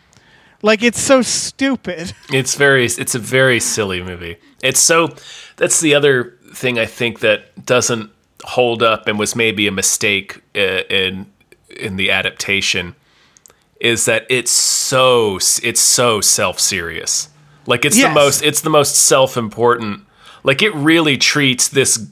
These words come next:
Speaker 2: this gobbledygook. <laughs> Um, like,
Speaker 1: Right,
Speaker 2: it's, like,
Speaker 1: and,
Speaker 2: the
Speaker 1: well,
Speaker 2: most important secret truth of the universe. And
Speaker 1: I guess
Speaker 2: everybody is, like, maximum gravitas in every scene. They're like,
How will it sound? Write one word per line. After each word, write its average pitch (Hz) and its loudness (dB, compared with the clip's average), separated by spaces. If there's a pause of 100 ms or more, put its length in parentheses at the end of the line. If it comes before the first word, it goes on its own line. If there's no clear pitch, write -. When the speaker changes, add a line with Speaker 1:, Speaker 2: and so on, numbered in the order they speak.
(140)
Speaker 2:
this 143 2 (340)
gobbledygook. 113 0
<laughs> - -20 (320)
Um, 214 0 (320)
like, 165 4
Speaker 1:
Right, 294 6
Speaker 2:
it's, 226 0
like, 247 4
Speaker 1:
and, - -8
Speaker 2:
the 175 6
Speaker 1:
well, 269 2
Speaker 2:
most 160 4
important 151 2
secret 165 0
truth 160 2
of 135 0
the 135 -2
universe. 156 4
And 233 4
Speaker 1:
I 262 4
guess 294 0 (200)
Speaker 2:
everybody 180 4
is, 139 2
like, 139 0 (240)
maximum 151 2
gravitas 131 2
in 113 0
every 120 2
scene. 123 2
They're 117 2
like, 113 -2